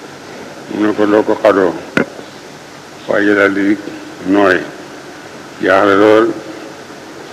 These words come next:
ba mu yàgg mu ne ko, "Dencalu ma ko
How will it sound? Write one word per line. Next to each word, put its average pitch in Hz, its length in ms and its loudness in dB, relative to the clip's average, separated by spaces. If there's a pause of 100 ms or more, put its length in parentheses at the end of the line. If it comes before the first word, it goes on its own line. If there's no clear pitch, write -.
(140)
ba 85 80 -2
mu 101 140 4
yàgg 104 240 4
mu 107 240 4
ne 107 160 6
ko, 82 180 -2 (1300)
"Dencalu 110 380 4
ma 110 160 6
ko 107 100 2